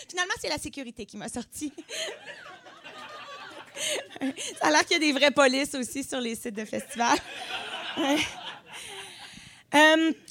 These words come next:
pour ceux qui savent pas, moi, j'ai deux jobs dans la vie, hein. Je suis humoriste, mais je suis aussi, euh, adjointe administrative. Ça, ça veut dire secrétaire débutante dans la langue du déni. Euh,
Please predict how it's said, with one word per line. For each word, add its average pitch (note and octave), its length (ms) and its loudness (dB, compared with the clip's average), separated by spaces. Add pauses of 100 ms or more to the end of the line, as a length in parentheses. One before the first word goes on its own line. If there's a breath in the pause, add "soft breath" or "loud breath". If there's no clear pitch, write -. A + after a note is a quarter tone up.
pour F#4 140 4
ceux D#5 160 8
qui A#4 120 2
savent F4+ 160 6
pas, G#4 180 2
moi, G4 140 2
j'ai F4 100 2
deux D#4+ 180 -2
jobs D#4+ 220 0
dans D#4+ 100 4
la C4+ 160 4
vie, D#4 160 0
hein. F4 140 2
Je - 60 0
suis D#4 100 0
humoriste, C4+ 340 2
mais C#4+ 120 0
je - 60 0
suis D4 60 -2
aussi, D#4+ 360 0
euh, B3+ 300 4
adjointe D#4+ 340 0
administrative. C#4 720 0 (480 loud breath)
Ça, D4+ 140 0
ça D4+ 120 2
veut C#4 140 -2
dire D#4 200 -2
secrétaire A4+ 540 2
débutante D4 600 0
dans A#3 140 0
la A#3 140 2
langue C4 240 -2
du G#3+ 140 -6
déni. C#4 360 -2 (920 loud breath)
Euh, C4+ 360 6